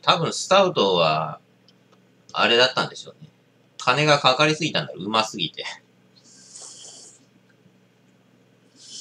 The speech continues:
ああ、またなくなったよ。美味しい。好きな、好きなビールが。次々になくなりますね。俺が好きなビールって言うと大体なくなるよな。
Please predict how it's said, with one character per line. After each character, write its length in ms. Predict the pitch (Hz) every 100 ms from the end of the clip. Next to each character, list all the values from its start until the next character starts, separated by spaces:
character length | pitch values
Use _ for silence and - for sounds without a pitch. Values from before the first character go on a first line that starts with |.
| - - - - - _ _ -
あ 240 | 92 92 76
あ、 260 | 95 110 -
ま 160 | 104 117
た 120 | 185
な 140 | 180 170
く 60 |
な 120 | 165
っ 80 | 160
た 80 | -
よ。 180 | 90 80 82
美 60 |
味 60 | 95
し 260 | - 95 82
い。 20 |
好 200 | - -
き 100 | 123
な、 320 | 104 82 85
好 120 | -
き 100 | -
な 140 | 120 92
ビ 220 | 98 92
ー 40 |
ル 80 | 82
が。 200 | 76 71 - _ _ _ - - _ -
次 320 | - 143 190 220
々 120 | 165
に 180 | 131 101
な 160 | 87 92
く 60 |
な 80 | 87
り 80 | 90
ま 120 | 87
す 120 | -
ね。 80 | 156
俺 260 | 78 160 214
が 100 | 226
好 80 | -
き 140 | 247
な 120 | 214
ビ 200 | 113 110
ー 40 | 90
ル 40 |
っ 20 |
て 180 | - 82
言 100 | 80
う 20 |
と 120 | -
大 280 | - 135 208
体 200 | 226 214
な 120 | 196 175
く 60 |
な 120 | 180
る 100 | 165
よ 80 |
な。 40 | -